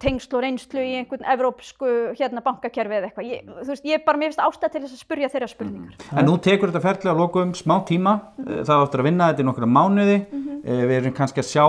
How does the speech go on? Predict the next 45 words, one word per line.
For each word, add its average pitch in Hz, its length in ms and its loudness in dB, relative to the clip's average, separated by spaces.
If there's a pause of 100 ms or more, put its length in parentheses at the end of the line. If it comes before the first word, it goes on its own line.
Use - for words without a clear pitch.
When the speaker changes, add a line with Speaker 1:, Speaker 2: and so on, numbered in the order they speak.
Speaker 2:
fram 160 340 2
á 160 80 8
að 151 180 8
þetta 131 100 -2
geti 135 200 -2
farið 135 160 2
inn 127 80 0
í 123 80 4
markaðinn 139 680 2 (200)
í 135 160 -6
ágúst, 131 480 0
september. 196 540 -2 (800)
Eh, 135 260 2
Speaker 1:
Já. 135 60 -6 (280)
Speaker 2:
með 143 200 2
við 143 80 2
þá 147 120 4
vinnu 165 240 2
sem 165 160 0
að 151 140 2
svona 156 180 2
liggur 160 220 -2
fyrir 175 460 2
og, 156 280 0
og 156 180 -2
annað. 202 420 0
Speaker 1:
Já, 277 260 0 (100)
ok. 294 280 -10 (920)
Speaker 2:
Þetta 147 220 0
er 147 80 0
frekar 165 180 2
stutt 202 240 4
fyrir 135 140 -2
kosningar. 196 400 0
Er 202 180 0
í 196 80 4
alvörunni 208 240 2
ekki 202 140 0
hægt 202 100 -16
bara 202 240 8
að 196 60 6
henda 208 180 0
þessu 196 140 2
yfir 196 180 2
í 208 100 0